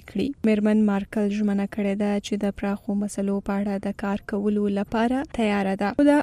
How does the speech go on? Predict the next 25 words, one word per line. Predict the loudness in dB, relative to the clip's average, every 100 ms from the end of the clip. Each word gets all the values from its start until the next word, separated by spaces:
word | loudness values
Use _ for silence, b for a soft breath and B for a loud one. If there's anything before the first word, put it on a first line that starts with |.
| 4
امریکا | 4 4 2 2 4
د | 4 2
انتظامیې | 2 2 2 2 2 0
سره | 2 2
اړیکې | 0 0 0 -2 -2 -2 0
ښې | -2 -2
کېدو | -2 -2 -2
په | 0 0
اړه | 0 -2 -8 -2
کومه | 0 2 2
معجزه | 0 -2 -2 -2 -2 -8 0 2
نه | 4
ویني. | 2 2 0 -6 0
د | 4 6
غونډې | 6 4 4
څخه | 2 2 2
وړاندې | 4 4 4 4 4
میرمن | 4 2 2 2 2
مارکل | 0 -2 0 0 0 -4
خبریالانو | -6 -2 0 2 2 0 -2 -2
ته | -2 0 2
ویلي | 2 2 2
دي | 2
چې | 0 -4
زه | -2